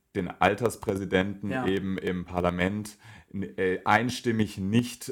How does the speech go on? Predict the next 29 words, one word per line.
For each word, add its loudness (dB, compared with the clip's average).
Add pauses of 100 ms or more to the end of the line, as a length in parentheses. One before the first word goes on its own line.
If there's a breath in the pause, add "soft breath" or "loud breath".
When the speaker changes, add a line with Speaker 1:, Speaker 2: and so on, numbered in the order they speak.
Speaker 1:
äh, 2
zu -12
der 0
A 0
F -4
D 4
kommt, -4
also -2
nicht -4
auf -6
Seiten 2
der 0
A -6
F -16
D 2
zu -8
wählen. -2
Speaker 2:
Ja. -6 (240 loud breath)
Speaker 1:
Und, 4
ähm, 2
das -8
wurde -2
da 6
verglichen, -2 (720)
dass 6
es -2
eben, 0
ähm, 2 (360 loud breath)
äh, 6